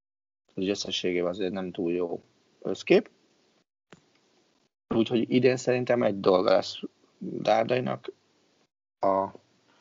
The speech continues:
játékosokból, akik inkább individuumok, mint csapat, azokból kellene egyfajta, mm, klasszikus értelemben vett csapatot formálnia.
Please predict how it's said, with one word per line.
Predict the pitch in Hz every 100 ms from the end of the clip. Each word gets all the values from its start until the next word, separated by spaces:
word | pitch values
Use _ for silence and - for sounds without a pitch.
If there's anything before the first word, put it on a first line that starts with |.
| _ _ _ _ _ _ _ _ -
játékosokból, | 123 98 - 101 104 - 98 104 101 104 110 110 - _ _ - -
akik | - - - 110
inkább | 95 90 87
individuumok, | 95 90 92 87 87 82
mint | - -
csapat, | - - - 92 92 - _ _ _ _ _ _ _ _
azokból | 110 101 98 92 95 92 101 - _ _ _ _ _ _
kellene | - 101 95 95 95 92 92 - _ _ _ _ _ -
egyfajta, | 107 - - 87 - 92 95 - _ _ _ - - -
mm, | - 190 95 - - 220 - - _ -
klasszikus | 101 - - 101 -
értelemben | 101 95 95 92
vett | 92
csapatot | 107 - - -
formálnia. | - 104 101 104 113 156